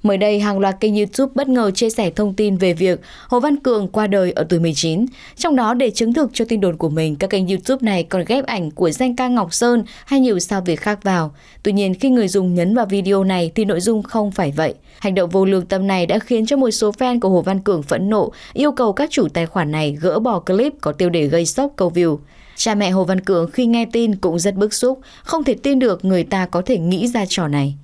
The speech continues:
Không chỉ Hồ Văn Cường, hàng loạt sao Việt đình đám như Hoài Linh, Sơn Tùng M T P, Phan Đình Tùng,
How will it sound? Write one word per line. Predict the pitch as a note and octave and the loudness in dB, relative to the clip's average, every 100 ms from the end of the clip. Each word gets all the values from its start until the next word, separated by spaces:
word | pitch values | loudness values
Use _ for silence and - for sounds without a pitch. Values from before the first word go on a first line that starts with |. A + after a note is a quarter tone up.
| _ _ - - | _ _ -20 -12
Không | - D#4 | -2 0
chỉ | A#3+ | 0
Hồ | G#3+ G#3 | 2 2
Văn | A#3 A#3 | 0 0
Cường, | A3+ G3+ F#3 | 2 0 0
hàng | F#3 | 0
loạt | F3+ F3 | 0 -2
sao | - G#3 | -2 -2
Việt | F#3+ F3+ | -2 -2
đình | F3+ F3+ | -2 0
đám | F3 F3+ | 0 2
như | A#3 | 2
Hoài | A#3 G#3 | 4 2
Linh, | F3 G3+ G3+ | 2 0 0
Sơn | F#3+ G3+ | 0 -2
Tùng | - F3+ | -2 0
M | F#3 F#3+ | 0 0
T | G#3 G3 | -4 -2
P, | G#3 G3 E3+ - | -2 -2 -6 -16
Phan | - D4+ B3+ | -6 -2 0
Đình | A3 | 0
Tùng, | F3 F#3+ F3 | 0 0 0